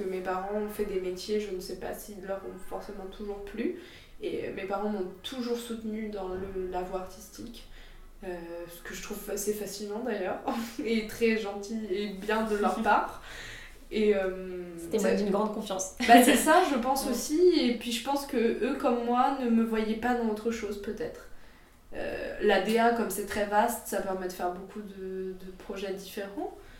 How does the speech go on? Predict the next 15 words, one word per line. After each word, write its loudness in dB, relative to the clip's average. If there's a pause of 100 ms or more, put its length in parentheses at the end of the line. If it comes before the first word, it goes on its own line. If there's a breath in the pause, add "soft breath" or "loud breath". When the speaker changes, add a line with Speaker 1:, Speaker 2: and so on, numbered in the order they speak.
(140 loud breath)
Speaker 1:
Et 2
c'est 0
pour 0
ça 6
aussi 4
que 0
je 0
te -4
dis -2
que -2
rien 2
n'est 0
fixe -8
dans -4
l'avenir -2